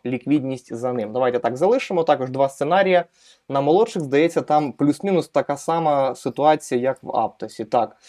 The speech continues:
е, є в нас хаї, хочемо так само побачити якийсь лонговий рух. Е, і тут у нас просто ще поки продовжується, продовжується шортовий рух. Тож давайте його і покажемо так на заповнення ось тут, е, на проторговку цих рівнів. Добре. Останнє,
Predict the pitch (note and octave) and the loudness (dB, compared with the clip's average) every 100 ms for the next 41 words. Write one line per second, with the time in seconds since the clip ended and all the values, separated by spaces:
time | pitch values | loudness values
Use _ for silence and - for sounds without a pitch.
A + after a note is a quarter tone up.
0 | - - - A#2+ C#3+ D3+ C3+ C#3 - G3 | -20 -8 0 2 2 0 2 -2 -2 -4
1 | B3 C4+ B3 D#3+ - C3+ B2 B2+ D3+ C#3 | 0 -2 2 2 2 -4 -2 -2 0 0
2 | C3 B2+ B2 A#2 - A#2+ A#2+ C3+ B2 B2 | 0 0 -2 -2 -4 -2 0 -2 -2 -2
3 | B2+ C3+ C#3+ F#3 B3+ B3 - _ _ _ | -2 -2 2 4 2 0 -8 _ _ _
4 | _ - C3+ C3 E3 A3+ E3 C#3+ - F3+ | _ 4 6 6 4 2 0 0 2 2
5 | - C#3 - C3+ - E3 D#3+ D3 C3 C3 | 2 -2 0 0 4 4 4 2 2 6
6 | D#3+ F3 C#3 B2 A#2+ A2 - B2 D3+ C#3 | 6 6 2 0 0 -4 -2 0 2 2
7 | B2 A#2+ - A#2 C3 A#2+ G#2+ G#2+ D3+ C#3+ | -2 -4 -6 -4 -2 -2 -2 -2 -4 0
8 | B2 C#3+ C3 A#2 C3 B2 - G3+ F#3+ D#3+ | 2 2 0 0 0 -2 0 0 0 -2
9 | C3+ D#3 C3 C#3+ D3+ - - - B2+ B2+ | 0 0 2 2 0 -2 -20 -4 0 2
10 | D3+ D3+ C#3 B2 A#2 - C3+ B2+ B2+ A#2+ | 4 2 2 0 -2 0 -2 0 6 8
11 | B2 C3 B2+ B2+ D#3 F3+ C#3+ - C#3+ C3 | 6 2 0 4 4 4 0 -2 -2 0
12 | C3+ C#3+ A#2+ G2+ - - B2+ B2+ G#2+ G#2+ | 2 2 2 -2 -10 -8 2 4 4 -6
13 | _ _ _ _ _ _ _ - - C#3+ | _ _ _ _ _ _ _ -10 -6 0
14 | - D#3 C3 A2 | 4 4 4 0